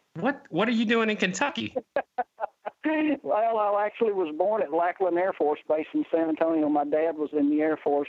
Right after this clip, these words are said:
Speaker 2: but everyone, my family's from Western Kentucky. So I lived
Speaker 1: Okay.
Speaker 2: in, I think I was born in San Antonio, lived in Texas about three years, and moved home to Kentucky.
Speaker 1: So you consider yourself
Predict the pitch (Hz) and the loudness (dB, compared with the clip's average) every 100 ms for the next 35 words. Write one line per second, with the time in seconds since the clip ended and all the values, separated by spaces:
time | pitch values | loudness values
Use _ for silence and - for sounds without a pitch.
0 | - 147 - - - - _ _ - - | 0 -2 -2 -12 -20 -20 _ _ -8 -2
1 | 196 180 175 175 175 170 165 160 - _ | 0 0 2 2 2 2 2 0 -4 _
2 | _ 160 156 - 190 175 170 156 160 156 | _ -2 -2 0 0 2 0 0 0 0
3 | 156 - 147 139 139 151 127 - 156 - | 0 -4 -8 -4 -2 -2 -4 -4 -12 -2
4 | 151 143 143 147 160 165 165 170 156 156 | 0 0 -2 0 0 0 0 0 0 0
5 | 151 156 160 165 160 151 165 180 170 - | 0 0 0 0 -2 -2 0 0 0 0
6 | 190 175 185 175 185 180 165 196 - 160 | 0 2 0 2 0 0 0 -2 -2 -10
7 | 180 180 165 - 180 170 175 170 147 143 | -2 -2 -2 -2 -2 0 0 0 0 2
8 | 160 156 - 170 165 - 160 147 127 - | 0 0 0 0 0 -2 -2 -2 -4 -6
9 | _ _ - - - - - 120 107 110 | _ _ -20 -20 -20 -18 -4 0 2 0
10 | 117 113 131 120 117 113 123 120 | 0 -2 0 2 0 0 0 0